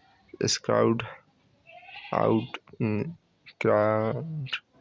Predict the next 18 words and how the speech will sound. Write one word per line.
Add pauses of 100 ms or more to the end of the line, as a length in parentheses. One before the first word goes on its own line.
(140)
আউট
প্রত্যাখ্যান
প্রার্থী
আবেদন
করতে
পারবে
না। (1200)
আট (180)
নাম্বার, (140)
যে (760)
কোনো
ফৌজদারি (380)
অপরাধের,
আহ,
জন্য
আদালতে
কর্তৃক (120)
দরখাস্ত,